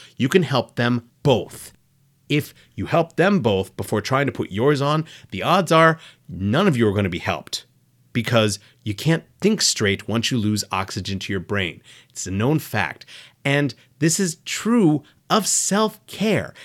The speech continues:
It's the same as putting on your own mask first. And it's not selfish.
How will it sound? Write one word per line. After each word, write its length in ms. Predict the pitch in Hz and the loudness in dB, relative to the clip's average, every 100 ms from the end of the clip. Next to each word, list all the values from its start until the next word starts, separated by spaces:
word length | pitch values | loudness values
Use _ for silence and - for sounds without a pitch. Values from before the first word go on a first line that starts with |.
| - | -8
It's 160 | 160 - | -6 -6
the 120 | 175 | -4
same 440 | 160 - 190 220 208 | -4 0 0 0 -2
as 100 | - | -4
putting 320 | - 185 185 | 0 0 0
on 240 | 147 165 | -2 0
your 180 | 147 143 | 0 0
own 280 | 143 156 170 | 0 0 0
mask 460 | 131 135 135 - - _ _ | 0 0 -2 -6 -14 _ _
first. 540 | - 120 92 - - - - | -4 -2 -2 -4 -14 -20 -8
And 140 | 147 180 | -2 0
it's 180 | 180 - | 0 -2
not 480 | 151 160 220 220 - _ _ | -2 0 -2 -4 -12 _ _
selfish. 840 | - - - 247 233 - - - | -16 -10 -4 -4 -4 -6 -6 -6